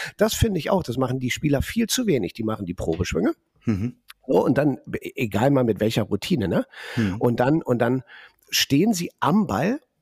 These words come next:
Speaker 1: und von da gucken sie fast gar nicht mehr zum Ziel.
Speaker 2: Ja.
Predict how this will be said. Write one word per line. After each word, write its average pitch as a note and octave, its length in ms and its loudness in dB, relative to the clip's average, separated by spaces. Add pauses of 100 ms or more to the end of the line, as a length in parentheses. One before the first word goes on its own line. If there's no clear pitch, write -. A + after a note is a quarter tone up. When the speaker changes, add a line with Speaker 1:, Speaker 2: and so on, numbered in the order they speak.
(480)
Speaker 1:
und C#3 140 2
von B2 220 2
da C#3 120 0
gucken E3+ 440 0
sie C3+ 400 -2 (1040)
fast - 420 -2
gar G#2+ 220 -2
nicht F#2+ 180 -4
mehr E2+ 160 -2
zum - 180 -6
Ziel. - 300 0 (1300)
Speaker 2:
Ja. F#2+ 240 -4